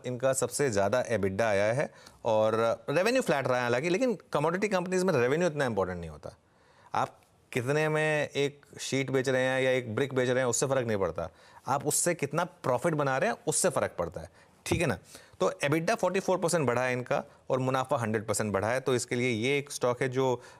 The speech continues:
अ, एक, अ, प-, काफ़ी पॉजिटिव, अ, मेरे को लग रहा है कि रहेगा। इसके लिए ये, इसको मैं, अ, ग्रीन में लेके चल रहा हूँ। तो आज हमारे दो बिग स्टॉक्स हो गए, आज ज़्यादा नहीं है, अ, <laughs> Aurobindo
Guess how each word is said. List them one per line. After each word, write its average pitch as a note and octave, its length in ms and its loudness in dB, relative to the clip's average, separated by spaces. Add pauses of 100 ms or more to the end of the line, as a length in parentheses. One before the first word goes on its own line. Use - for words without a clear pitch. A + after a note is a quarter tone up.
(120)
अ, G#2 280 2
एक, A2+ 280 -2
अ, G#2 160 2
प-, G2 440 -4
काफ़ी A2+ 420 0 (840)
पॉजिटिव, C3+ 560 2
अ, G2+ 160 4 (120)
मेरे G#2 120 -4
को A2 80 -2
लग G#2 120 2
रहा G2+ 100 4
है G2+ 80 0
कि G2 460 -2
रहेगा। G2+ 400 0 (420)
इसके A2 220 -2
लिए A2 160 0
ये, G#2+ 440 0
इसको - 300 -4
मैं, G#2 240 0
अ, F#2 500 -2
ग्रीन G#2 180 -2
में A2 120 -2
लेके G#2 160 -2
चल G2 120 -2
रहा G2 160 -4
हूँ। F3 80 -10 (300)
तो - 60 0
आज G#2+ 220 2
हमारे A2 420 -2 (180)
दो A2+ 220 0
बिग B2 140 0
स्टॉक्स - 300 -2
हो F#2 80 0
गए, A#2+ 120 0
आज A2 200 0
ज़्यादा G2+ 240 0
नहीं G2+ 160 -2
है, F#3 120 -6 (380)
अ, F2+ 360 0 (440)
<laughs> - 260 -12
Aurobindo G#2+ 360 2